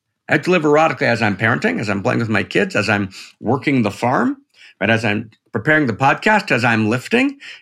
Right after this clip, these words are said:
as I'm in the supermarket exchanging, as I'm talking to the teller, right, at the bank that we described. All of those are fields of eros. They're all fields of eros. And so if I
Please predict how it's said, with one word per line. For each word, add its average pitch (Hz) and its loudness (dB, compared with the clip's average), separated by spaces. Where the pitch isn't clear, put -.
as 117 0
I'm 120 0
in 165 2
the 147 2
supermarket 180 0
exchanging, 175 0
as 120 -2
I'm 110 0
talking 151 0
to 117 -4
the 104 -4
teller, 180 0
right, 110 0
at 113 -4
the 104 -4
bank 127 0
that - -2
we 190 -2
described. 220 0
All 254 4
of 120 0
those 117 2
are 117 2
fields 131 -2
of 101 -2
eros. - -8
They're 139 2
all 147 4
fields 104 -2
of 82 -6
eros. 78 -6
And - 0
so 151 0
if 123 -2
I 139 0